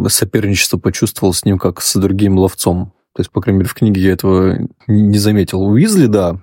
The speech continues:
их бесило, что это вот, когда они там ещё в начале Кубка Огня, они даже, по-моему, с Седриком и не поздоровались, потому что это тот парень, который в прошлом году обыграл Гарри.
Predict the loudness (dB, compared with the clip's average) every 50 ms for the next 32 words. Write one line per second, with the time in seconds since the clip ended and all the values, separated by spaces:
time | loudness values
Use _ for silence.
0 | _ _ _ _ -12 -8 -6 -4 -2 0 0 0 2 0 0 0 0 0 0 2
1 | 2 0 -2 -4 -4 -4 -2 -2 -2 -2 -2 -4 -4 -6 -8 -6 -6 -4 0 0
2 | 0 0 0 -2 -2 -2 -2 -2 -2 0 0 0 -2 -2 -2 -4 -4 -2 -2 -2
3 | 0 0 2 2 2 2 2 2 0 0 -2 -2 -2 0 0 0 0 0 0 0
4 | 0 0 0 -2 -2 -2 -2 -2 0 0 2 2 2 2 0 0 -4 -6 -10 -12
5 | -12 -8 -6 -4 -4 -4 -2 -4 -4 -4 -2 0 0 0 0 -2 -2 -6 -6 -6
6 | -8 -6 -4 -4 -4 -4 -2 -2 -2 0 2 2 2 2 0 0 0 0 0 0
7 | -2 -2 -2 0 0 0 0 -4 -6